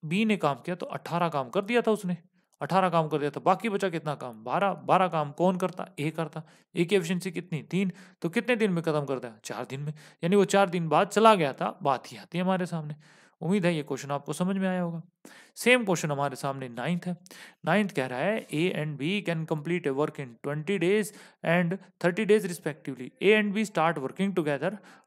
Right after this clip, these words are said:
but after some time B left the work and whole work will complete in sixteen days, then calculate after how much time B left the work।" वही है, पहले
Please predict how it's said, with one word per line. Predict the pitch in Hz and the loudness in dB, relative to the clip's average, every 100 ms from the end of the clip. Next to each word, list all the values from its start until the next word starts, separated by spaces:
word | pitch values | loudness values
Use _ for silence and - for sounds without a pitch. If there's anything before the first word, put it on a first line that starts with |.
| - | 2
but | 214 | 4
after | 208 - | 4 2
some | 220 208 190 | 0 0 2
time | 233 220 | 2 2
B | 190 247 220 | 0 2 6
left | 240 233 | 6 6
the | 247 | 4
work | 202 131 - - _ - - _ - | 6 4 0 -18 _ -20 -20 _ 2
and | 220 214 - | 4 4 4
whole | 160 262 254 | 6 6 8
work | 196 226 | 4 4
will | 214 185 | -2 0
complete | 180 165 202 | -2 0 0
in | 233 220 | 0 -2
sixteen | 190 - 247 254 160 | -6 -6 -4 -2 0
days, | 165 214 | 0 0
then | 208 190 | -2 -2
calculate | 170 160 165 185 208 | -2 -2 -2 0 0
after | - 143 - 190 - - _ 151 | -2 -4 -6 -12 -12 -20 _ 6
how | 202 196 - - | 6 6 -2 2
much | 185 190 - | 2 2 0
time | 156 202 196 | 2 2 0
B | |
left | 147 196 175 180 | -2 0 2 2
the | 147 | 0
work।" | 117 - _ | -8 -14 _
वही | 151 208 254 | 2 2 4
है, | 277 | 0
पहले | 277 - 139 196 | 0 -2 0 -2